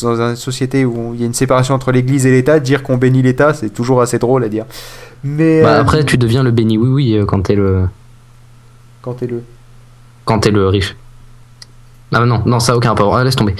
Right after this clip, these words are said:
Speaker 2: Euh, continue.
Speaker 1: Bah, quand tu, quand t'es le riche, euh, bah, tu... tu payes beaucoup.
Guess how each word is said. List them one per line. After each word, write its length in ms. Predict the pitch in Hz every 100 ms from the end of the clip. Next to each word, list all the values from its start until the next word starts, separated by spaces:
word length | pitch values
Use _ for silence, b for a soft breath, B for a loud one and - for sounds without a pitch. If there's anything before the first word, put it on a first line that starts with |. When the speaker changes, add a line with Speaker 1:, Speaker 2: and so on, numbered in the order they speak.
| B B B
Speaker 2:
Euh, 260 | 123 139 135
continue. 360 | 143 139 160 160 - -
Speaker 1:
Bah, 140 | 123 131 131
quand 140 | 165
tu, 240 | 165 160 147
quand 140 | 156
t'es 140 | 156
le 100 | 151
riche, 320 | 143 214 233 139
euh, 160 | 131
bah, 200 | 127 127 127 127 131 156
tu... 240 | 131 127 127
tu 140 | -
payes 220 | 131 151
beaucoup. 380 | 147 151 151 226